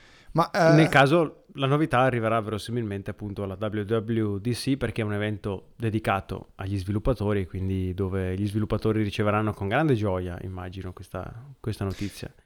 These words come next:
Speaker 1: C'è anche da chiedersi come mai ha aspettato così tanto Apple, in effetti, ci sono varie
Speaker 2: Questa è la domanda.
Speaker 1: Eh, questa è la, è la
Speaker 2: Perché
Speaker 1: domanda.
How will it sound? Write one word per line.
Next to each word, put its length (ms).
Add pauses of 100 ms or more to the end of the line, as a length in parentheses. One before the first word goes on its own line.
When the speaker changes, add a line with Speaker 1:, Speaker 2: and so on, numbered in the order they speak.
Speaker 1:
C'è 120
anche 160
da 100
chiedersi 360
come 220
mai 240
ha 40
aspettato 360
così 200
tanto 440
Apple, 320
in 100
effetti, 400
ci 140
sono 1080 (200)
varie 420
Speaker 2:
Questa 200
è 40
la 60
domanda. 480
Speaker 1:
Eh, 40
questa 260
è 20
la, 80
è 60
la 20
Speaker 2:
Perché 180
Speaker 1:
domanda. 580